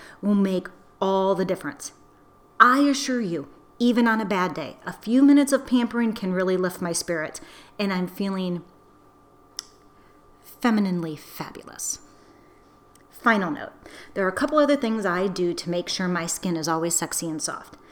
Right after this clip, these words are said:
I use an S P F all year. Yep, during the gray season too. I drink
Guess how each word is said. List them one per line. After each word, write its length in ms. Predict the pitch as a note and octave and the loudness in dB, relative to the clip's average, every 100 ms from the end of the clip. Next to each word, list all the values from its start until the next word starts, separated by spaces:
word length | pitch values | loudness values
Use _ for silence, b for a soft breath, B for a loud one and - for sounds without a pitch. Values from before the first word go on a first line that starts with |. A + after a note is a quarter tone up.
| B B B | B B B
I 40 | |
use 280 | G3 A3 A#3 | 2 4 6
an 120 | B3 | 6
S 160 | A3 G#3 | 4 0
P 200 | - A3 | 0 2
F 220 | F#3+ - - | 2 -2 -2
all 160 | F#3 E3+ | 0 0
year. 280 | D#3 - - - b b b b b - _ _ _ - - - | -2 -10 -18 -20 b b b b b -20 _ _ _ -20 -18 0
Yep, 460 | G3 - - - B B B | 2 2 -6 -20 B B B
during 260 | F3 G3 A#3 | 0 4 4
the 80 | A#3+ | 6
gray 220 | A#3 A3 | 8 8
season 380 | A3 A3 G#3 G#3 | 6 2 2 2
too. 260 | F3+ - - - _ b b b b b - | 0 -4 -12 -20 _ b b b b b -2
I 160 | F#3+ G#3 | 0 0
drink 360 | F#3+ G#3+ G3 | 0 -2 -2